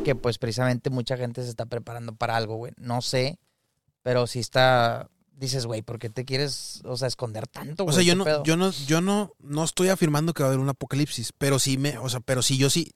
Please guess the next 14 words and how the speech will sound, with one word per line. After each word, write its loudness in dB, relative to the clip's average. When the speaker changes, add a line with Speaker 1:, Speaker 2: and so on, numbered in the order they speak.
Speaker 2:
o -10
sea, -4
si -2
yo, 4
sabiendo 2
eso, 0
sí -2
me 0
da 2
la -2
duda, 4
güey. -2
O -4
sea, -2